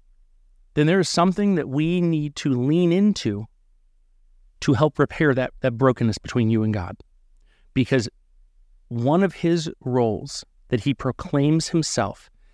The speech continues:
is the role of protector. That when things go completely sideways, that he's looking out for us. Now, let's just de-accelerate for a second.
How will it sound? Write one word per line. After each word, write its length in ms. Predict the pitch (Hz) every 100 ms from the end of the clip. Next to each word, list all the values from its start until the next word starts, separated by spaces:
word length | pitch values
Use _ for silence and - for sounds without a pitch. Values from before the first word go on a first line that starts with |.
| - -
is 140 | 123
the 100 | 117
role 460 | 101 117 120 127 127
of 200 | 120 -
protector. 760 | _ - - - - - - _ _ _ _ _ _ _
That 120 | 147 143
when 200 | 131 120
things 680 | - 165 175 190 202 196 - -
go 380 | 131 135 131 135
completely 840 | - 127 - - 143 151 - 165
sideways, 720 | - - 107 110 78 82 - - _ _ _ _
that 120 | 127
he's 400 | 110 - 143 139
looking 260 | 131 123 127
out 220 | 113 -
for 160 | - 98
us. 260 | - - - - - _ _ _ _ _ _ _ _ _ -
Now, 320 | 156 185 339 - _ _ -
let's 280 | 165 190 -
just 380 | 123 139 120 110
de-accelerate 880 | 120 156 160 - - - 143 127 123
for 140 | - 117
a 40 |
second. 340 | - 104 120